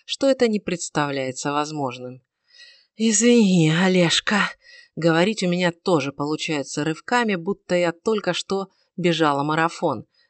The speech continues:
Дыхание сбивается от безумно колотящегося сердца. «Но брат твой идиот, сука,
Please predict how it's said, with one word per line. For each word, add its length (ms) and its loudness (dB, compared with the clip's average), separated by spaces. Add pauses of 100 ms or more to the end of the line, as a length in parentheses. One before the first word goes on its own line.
Дыхание 520 -4
сбивается 720 -6 (240)
от 160 0
безумно 600 -4
колотящегося 920 -6
сердца. 580 -8 (540)
«Но 180 2
брат 380 0
твой 380 -10
идиот, 580 -2
сука, 720 -8